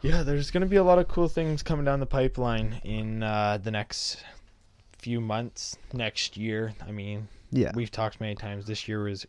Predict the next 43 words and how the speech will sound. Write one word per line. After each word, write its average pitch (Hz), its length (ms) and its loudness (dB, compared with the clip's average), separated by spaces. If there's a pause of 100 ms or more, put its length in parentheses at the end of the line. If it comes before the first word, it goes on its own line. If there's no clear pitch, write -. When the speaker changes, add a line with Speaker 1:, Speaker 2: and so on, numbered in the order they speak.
Speaker 1:
crazy 107 840 -6 (100)
for 101 560 -6
hunting. 107 440 -8 (420)
We 127 200 2
did 110 400 -2
two 123 260 -2
bear 113 280 -2
hunts. 104 640 -10 (600)
We 107 260 -4
did 98 720 -6 (340)
a - 160 -12
moose 101 360 -6
hunt. 95 300 -10 (120)
We 98 200 -8
did 95 380 -8
lots 92 260 -10
of 98 120 -14
deer 95 200 -8
hunts. 92 460 -14
We've 98 180 -12
done 95 280 -8
Speaker 2:
I 131 60 4
love 170 180 8
that 226 60 8
Speaker 1:
some 226 60 6
Speaker 2:
we 156 80 10
do 104 120 4
it 101 40 2
Speaker 1:
waterfowl 110 160 2
Speaker 2:
ourselves. 95 500 -2
Speaker 1:
hunts. - 20 2
Speaker 2:
Like, 113 80 2
I'm, 135 320 2
I'm 143 160 4
proud 123 480 4
to 117 60 -4
say 107 240 2
we 101 120 0
don't 101 200 2
do 101 120 0
guided 98 380 -6
hunts. - 400 -8
Speaker 1:
Yeah. 143 140 0